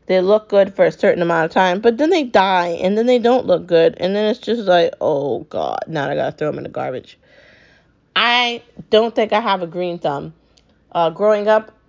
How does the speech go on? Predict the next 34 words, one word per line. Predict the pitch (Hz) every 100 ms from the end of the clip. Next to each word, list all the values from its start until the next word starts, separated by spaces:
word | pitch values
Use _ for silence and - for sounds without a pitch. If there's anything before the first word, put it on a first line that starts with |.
| -
I | 180
did | 185 185 185 185
'cause | 190 165 165
my | 160
mom | 160 160 170 170 160
would | 165 156
do | 170 156
gardens | 160 160 170 165 170
in | 156
our | 151
backyard, | 165 151 160 165 160 160 165
and | 160
I | 151
would | 147
do | 156 156
it | 147
with | 170 175
her, | 175 175 - - _ _ -
and | 165
I'm | 156 156 165
just | 160 185 190
thinking | 208 202 202 185
that | 175 160
it | 143
worked | 139 170 185 -
out | 175 165
like | 156 147 -
that | 147 143 - _ _ _ _ -
because | 190 196
she | 190
was | 185 160
constantly | - 208 185 190 170 165 147
doing | 151 143 98 -
it. | 50